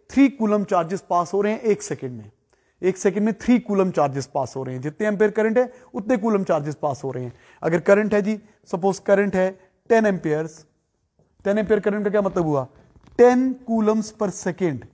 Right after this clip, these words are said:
एक सेकंड में टेन coulomb चार्ज पास हो रहे हैं। और आपको पता है, एक coulomb चार्ज में कितने इलेक्ट्रॉन्स होते हैं?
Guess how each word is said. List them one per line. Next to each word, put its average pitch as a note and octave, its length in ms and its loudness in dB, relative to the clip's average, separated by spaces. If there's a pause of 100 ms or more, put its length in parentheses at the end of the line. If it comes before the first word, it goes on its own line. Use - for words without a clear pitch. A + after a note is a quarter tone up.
(420)
एक A3+ 200 2
सेकंड F#3+ 320 -2
में G3+ 220 -2
टेन B3 320 4
coulomb G3 320 -2
चार्ज D#3 220 -2 (100)
पास C3+ 240 -6
हो B2 100 -12
रहे B2 100 -14
हैं। A#2 140 -20 (800)
और E3 100 4
आपको F3 200 2
पता C#4 80 0
है, C#4 60 2
एक A#3+ 200 0
coulomb A#3 220 0
चार्ज G#3+ 180 4
में G3+ 100 -4
कितने A3 240 -6
इलेक्ट्रॉन्स G#3+ 420 -2
होते G#3 220 -6
हैं? G#3 240 -12